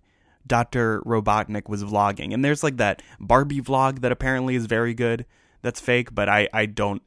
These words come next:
I, it's not going viral. Nothing goes viral anymore. They didn't show Wreck-It Ralph getting hit in the nuts, which was definitely a missed opportunity for that. So,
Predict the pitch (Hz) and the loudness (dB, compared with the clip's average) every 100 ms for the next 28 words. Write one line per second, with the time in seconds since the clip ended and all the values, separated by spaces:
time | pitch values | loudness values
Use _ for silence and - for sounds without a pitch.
0 | - 110 107 123 117 107 107 107 101 107 | -4 -2 0 -2 -2 -2 0 0 0 0
1 | 120 113 98 107 131 139 120 107 110 131 | 2 0 0 -2 0 0 0 2 0 2
2 | 113 101 104 104 98 95 101 _ _ _ | 2 2 2 0 0 -2 -6 _ _ _
3 | _ - 123 151 165 - 151 131 120 127 | _ -2 2 2 2 2 2 4 2 2
4 | 117 107 - 110 104 101 113 - 123 113 | 4 2 2 0 0 0 -2 0 0 2
5 | 101 78 - - _ _ - 107 107 101 | 0 -2 -10 -14 _ _ -8 -6 -6 0
6 | 113 110 113 107 104 - 107 98 104 110 | 0 0 0 0 0 2 0 0 -2 -2
7 | 107 107 98 - _ _ _ - 104 - | 0 0 -2 -6 _ _ _ -4 -2 -2
8 | - - - 196 - | -6 -18 -2 0 0